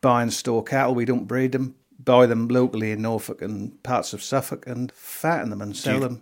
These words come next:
Speaker 2: go any further than that? Do you go,
Speaker 1: No,
Speaker 2: you know?
Speaker 1: no, just sort of really East Anglia tops, really.
Speaker 2: And why is that?
Speaker 1: Because of T B, the problems in the West Country
Speaker 2: Oh, yeah,
Speaker 1: for
Speaker 2: okay.
Speaker 1: T B, which we are lucky enough not to have in Norfolk.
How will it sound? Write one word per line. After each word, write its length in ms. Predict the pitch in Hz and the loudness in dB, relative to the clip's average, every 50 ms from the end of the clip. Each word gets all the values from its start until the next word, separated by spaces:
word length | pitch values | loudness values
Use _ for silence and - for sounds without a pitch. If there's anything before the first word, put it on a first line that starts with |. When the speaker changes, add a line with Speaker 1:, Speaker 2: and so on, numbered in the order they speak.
| _ - | _ -6
Speaker 2:
go 100 | - 104 | -4 -4
any 120 | 101 101 | -4 -4
further 280 | 87 - 113 104 95 95 | -4 -4 -2 -2 -2 -2
than 140 | 92 90 92 | -4 -4 -4
that? 160 | 113 127 104 | -4 -6 -6
Do 100 | - 98 | -8 -8
you 80 | 92 87 | -8 -8
go, 240 | 82 95 92 92 92 92 | -6 -4 -4 -4 0 2
Speaker 1:
No, 200 | 127 131 135 143 | 4 6 6 6
Speaker 2:
you 40 | 151 | 4
know? 320 | 151 143 - 147 127 135 | 0 -4 -4 -2 0 0
Speaker 1:
no, 60 | 139 | 0
just 360 | 135 139 151 143 - - - - | 0 -2 -4 -4 -6 -10 -12 -10
sort 280 | - - 170 156 - | -6 -4 -4 -2 -2
of 100 | 139 127 | -2 -2
really 420 | 143 156 160 156 147 147 143 139 - - - _ _ - | 0 0 2 2 4 2 2 0 -2 -8 -20 _ _ -4
East 260 | - 160 151 - - | 0 0 0 0 0
Anglia 540 | - 117 113 113 107 101 110 113 110 104 98 - _ _ _ _ - | -2 0 0 0 -2 -4 -4 -4 -4 -4 -6 -8 _ _ _ _ -10
tops, 420 | - - 101 104 - - - - - | -6 -4 -4 -4 -4 -8 -12 -12 -10
really. 340 | 98 98 101 107 113 - _ - | -8 -8 -8 -8 -10 -14 _ -8
Speaker 2:
And 80 | 90 | -6
why 140 | 95 95 90 | -4 -4 -4
is 80 | 82 76 | -4 -6
that? 200 | 80 69 64 - _ _ _ _ | -8 -8 -10 -12 _ _ _ _
Speaker 1:
Because 320 | - 131 127 - 139 - - | -6 -4 -2 -2 -2 -4 -4
of 100 | 120 - | -6 -6
T 220 | - - 127 120 | -4 -2 -2 -2
B, 360 | 113 131 135 143 143 143 139 - | 0 2 2 2 2 0 -4 -8
the 140 | - 110 98 | -10 -12 -10
problems 480 | - - 127 127 123 113 117 104 98 131 | -8 -4 -2 -2 -2 -2 -4 -8 -8 -8
in 100 | 127 117 | -8 -6
the 60 | 113 | -4
West 260 | 110 123 123 - - | -4 -6 -6 -6 -8
Country 300 | - 127 120 - 82 - | -8 -6 -6 -6 -6 -6
Speaker 2:
Oh, 40 | 87 | -6
yeah, 60 | 87 | -6
Speaker 1:
for 40 | 87 | -8
Speaker 2:
okay. 200 | 87 - - 120 110 | -8 -8 -8 -8 -8
Speaker 1:
T 40 | |
B, 320 | 104 110 117 120 123 127 _ _ _ _ _ _ _ _ _ _ _ _ _ _ _ _ _ - | -6 -6 -6 -8 -8 -10 _ _ _ _ _ _ _ _ _ _ _ _ _ _ _ _ _ -8
which 240 | 120 113 101 - - | -8 -8 -8 -6 -6
we 420 | 120 117 113 110 110 110 107 - | -4 -4 -2 -2 -4 -4 -6 -6
are 100 | - 117 | -6 -4
lucky 280 | 117 120 120 - 95 113 | -2 -2 -2 -2 -2 -4
enough 300 | 110 110 110 104 - - | -6 -6 -8 -8 -8 -8
not 180 | 120 113 - - | -8 -8 -6 -8
to 100 | - 107 | -8 -8
have 220 | 98 117 110 107 | -6 -6 -6 -6
in 120 | 113 104 110 | -6 -6 -6
Norfolk. 420 | 113 104 95 - - - - | -4 -6 -6 -8 -10 -14 -14